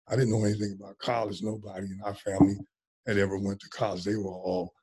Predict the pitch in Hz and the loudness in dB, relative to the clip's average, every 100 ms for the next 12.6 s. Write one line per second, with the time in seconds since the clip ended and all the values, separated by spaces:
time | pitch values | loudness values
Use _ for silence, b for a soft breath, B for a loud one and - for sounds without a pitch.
0 | _ _ _ 123 107 107 98 - 95 90 | _ _ _ 4 6 4 2 2 0 0
1 | 85 - _ - - 85 - 117 107 - | -4 -12 _ -20 -20 -8 2 4 4 0
2 | - 180 - 87 85 _ _ _ _ 113 | -4 -8 -12 -16 -16 _ _ _ _ 0
3 | 101 101 160 151 - - - _ - 120 | 0 4 6 6 2 -8 -16 _ -10 -4
4 | 117 - 117 139 143 - 123 147 156 139 | -4 -2 2 2 2 2 6 8 8 8
5 | 131 131 117 - _ _ _ _ _ - | 6 6 2 -6 _ _ _ _ _ 6
6 | 127 127 127 110 - 101 101 110 - 104 | 8 10 8 6 4 0 2 0 4 4
7 | 90 104 - - 90 - _ _ _ 104 | 4 -4 -12 -14 -14 -16 _ _ _ -8
8 | 107 104 - 107 104 - 117 117 107 101 | -6 -6 -4 -4 -4 0 0 0 -2 -4
9 | - _ _ _ _ _ 127 123 117 107 | -6 _ _ _ _ _ -16 -6 -2 -2
10 | 107 98 92 90 90 87 - _ _ 127 | -2 0 -2 -2 -4 -8 -14 _ _ 4
11 | 131 123 151 131 123 107 107 101 98 98 | 8 10 10 8 8 6 4 4 6 4
12 | - - 92 90 92 - | 4 0 2 2 -2 -4